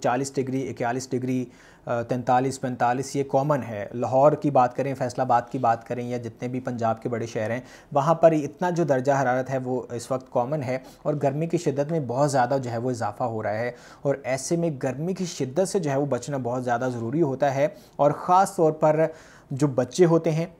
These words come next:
या फिर जो बुज़ुर्ग अफराद होते हैं, अ, उनका मौसम की शिद्दत से बचना जो है वो ज़रूरी होता है। मौसम की शिद्दत कैसी भी हो, भले गर्म हो या फिर सर्द हो, सर्दी हो तो भी उनका जो है वो बचना बड़ा ज़रूरी होता है और गर्मी हो तो भी जो है वो बचना थोड़ा ज़्यादा ज़रूरी होता है।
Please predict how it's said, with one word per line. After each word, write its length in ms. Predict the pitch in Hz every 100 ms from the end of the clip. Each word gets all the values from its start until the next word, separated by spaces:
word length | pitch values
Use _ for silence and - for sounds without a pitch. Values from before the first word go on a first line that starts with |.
| -
या 140 | 147 160
फिर 160 | 180
जो 140 | 156 156
बुज़ुर्ग 360 | 131 143 147
अफराद 320 | 143 135 117 113
होते 240 | 113 120
हैं, 260 | 127 139 143 - - - -
अ, 320 | 139 139 143
उनका 280 | 175 190 214
मौसम 400 | 196 165 170 214
की 120 | 208 208
शिद्दत 380 | - 156 214
से 140 | - 202
बचना 300 | 156 160 143
जो 100 | 123
है 60 |
वो 140 | 123 131
ज़रूरी 300 | 117 113 123
होता 300 | 120 113 117
है। 200 | 127 131 - - 143
मौसम 340 | 147 151 180
की 100 | 170
शिद्दत 440 | 165 151 156 160 - - _ -
कैसी 260 | 147 147 175
भी 100 | 165
हो, 220 | 156 151
भले 220 | 139 131
गर्म 260 | 123 127 151
हो 300 | 139 143 143 127
या 180 | 127
फिर 160 | 123 135
सर्द 340 | - 120 113
हो, 260 | 113 117 117 -
सर्दी 340 | - 123 120 139
हो 180 | 131 123
तो 180 | 120 131
भी 140 | 147
उनका 480 | 143 - 127 131 135
जो 120 | 131
है 60 | 131
वो 60 |
बचना 320 | 127 123 135
बड़ा 180 | 131 127
ज़रूरी 260 | 123 123 131
होता 280 | 123 120 120
है 160 | 117 - - - -
और 100 | 165
गर्मी 300 | 151 143 165
हो 200 | 160 156
तो 240 | 156 143 139
भी 100 | 147
जो 120 | 135
है 100 | 127
वो 100 | 135
बचना 320 | 127 120 143
थोड़ा 220 | 143 139 151
ज़्यादा 340 | 127 127 139
ज़रूरी 300 | 120 107 101
होता 280 | 110 113 110
है। 200 | 120